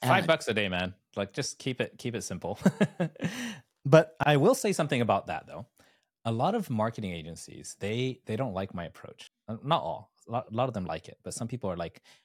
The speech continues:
Speaker 1: "Why are you boosting videos on the platform when you could be running ads?" Like, because with ads, there's more control, there's more flexibility, right? And here's the difference, because my job to my clients is to build authority and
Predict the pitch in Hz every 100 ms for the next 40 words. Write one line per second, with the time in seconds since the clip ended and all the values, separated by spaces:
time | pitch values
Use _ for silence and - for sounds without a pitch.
0 | _ _ 113 117 165 196 156 131 98 107
1 | 123 - 139 104 104 98 92 87 82 -
2 | - 104 113 - 85 85 87 - 104 95
3 | 90 82 80 - _ - 85 - - -
4 | 85 82 - 95 117 104 98 104 107 95
5 | 95 92 92 92 - 92 - - 76 -
6 | - - 92 95 90 - 92 - 82 80
7 | - 69 - 80 - _ _ _ _ -
8 | 101 117 123 90 101 - 69 - - _
9 | _ - 101 110 98 - _ _ _ -
10 | 107 113 127 117 110 107 98 92 87 95
11 | - - - 92 - 98 - - 117 139
12 | 95 67 87 - _ _ _ _ _ 131
13 | 139 120 90 87